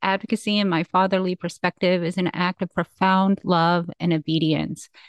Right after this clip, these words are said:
a commitment to affirming the dignity and worth of my son, regardless of societal perceptions.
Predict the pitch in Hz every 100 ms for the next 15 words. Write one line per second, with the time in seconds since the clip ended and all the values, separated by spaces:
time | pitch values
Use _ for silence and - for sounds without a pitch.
0 | _ _ - 190 196 190 - 226 220 202
1 | - 185 165 - 185 180 185 175 - 170
2 | 190 190 196 - 180 175 170 196 190 -
3 | 175 151 147 - 147 147 160 - 202 196
4 | 202 208 208 196 - 180 180 170 165 156
5 | 165 - 156 - - - -